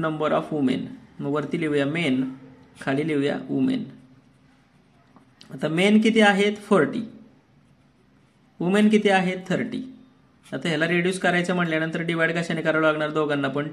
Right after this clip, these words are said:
टेनने. टेन फोर जा फोर्टी, टेन थ्री जा thirty. Main two women ratio किती आला, four is to three. आता काढायचं आपल्याला number of women to number of men, म्हणजे woman वरती घ्यायचं,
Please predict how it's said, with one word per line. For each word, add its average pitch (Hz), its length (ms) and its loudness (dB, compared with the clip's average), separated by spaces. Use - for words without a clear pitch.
टेनने. 127 340 -2
टेन 170 220 -2
फोर 165 240 -2
जा 151 140 -2
फोर्टी, 156 720 -2
टेन 143 220 -2
थ्री 143 140 -2
जा 139 200 -4
thirty. - 400 -6
Main 214 380 4
two 226 100 4
women 196 340 4
ratio 180 360 2
किती 190 220 2
आला, 175 260 2
four 160 200 0
is 139 100 -2
to 95 80 -4
three. 113 240 -10
आता 202 260 2
काढायचं 202 440 4
आपल्याला 214 400 8
number 214 260 6
of 226 380 6
women 220 420 8
to 226 160 8
number 214 260 8
of 214 320 8
men, 151 160 6
म्हणजे 170 220 2
woman 208 360 6
वरती 220 340 6
घ्यायचं, 196 420 2